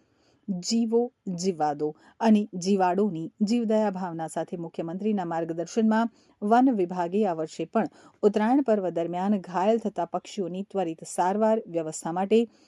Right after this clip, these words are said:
WhatsApp નંબર તથા વેબસાઇટ પણ કાર્યરત કર્યા છે. WhatsApp નંબર એઇટ થ્રી ટુ ઝીરો ઝીરો ઝીરો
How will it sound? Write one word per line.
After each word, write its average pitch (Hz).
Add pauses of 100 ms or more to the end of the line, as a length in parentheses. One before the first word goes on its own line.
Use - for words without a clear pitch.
(140)
WhatsApp 247
નંબર 254
તથા 202
વેબસાઇટ 170
પણ 170
કાર્યરત 151
કર્યા 143
છે. - (1400)
WhatsApp 185
નંબર 196 (200)
એઇટ 220 (120)
થ્રી 190 (340)
ટુ 202 (220)
ઝીરો 226
ઝીરો 165
ઝીરો 214